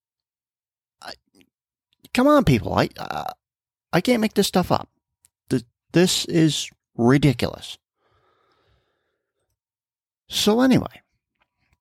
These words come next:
here is how everything breaks down. You had Yi Min Lin, Bruce Wells, Steve Moneypenny, and Michael Shataloff.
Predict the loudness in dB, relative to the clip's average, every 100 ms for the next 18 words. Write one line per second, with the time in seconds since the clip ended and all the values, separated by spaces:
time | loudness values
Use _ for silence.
0 | _ _ _ _ _ -20 _ 0 2 2
1 | 0 0 0 0 -4 -10 _ _ _ -2
2 | 0 2 0 -6 -6 -2 -2 -2 0 2
3 | 0 -2 -6 -8 -16 _ 0 2 4 2
4 | -2 -6 0 2 2 2 2 0 -10 _
5 | _ _ -4 -2 0 2 2 0 -4 -14
6 | -6 -2 0 2 2 2 0 -2 -6 _
7 | _ -4 0 2 2 2 2 2 0 0
8 | -4 -6 -10 -18